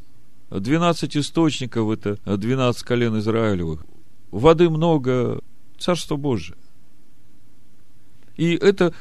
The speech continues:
всего лишь надо было, чтобы убрать эту горечь, чтобы получить это исцеление и стать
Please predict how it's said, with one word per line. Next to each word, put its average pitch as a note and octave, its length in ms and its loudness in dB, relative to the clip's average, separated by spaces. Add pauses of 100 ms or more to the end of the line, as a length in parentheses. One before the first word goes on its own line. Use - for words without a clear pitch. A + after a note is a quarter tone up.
всего G#3 380 4
лишь C3 220 4
надо D3+ 260 2
было, C#3+ 340 2
чтобы C3+ 260 0
убрать C3+ 320 4
эту G#2 200 -2
горечь, G2+ 540 -2 (1120)
чтобы A#2+ 520 0
получить C3+ 480 2
это B2 200 0
исцеление A#2+ 840 0 (360)
и F#2+ 400 0
стать - 440 0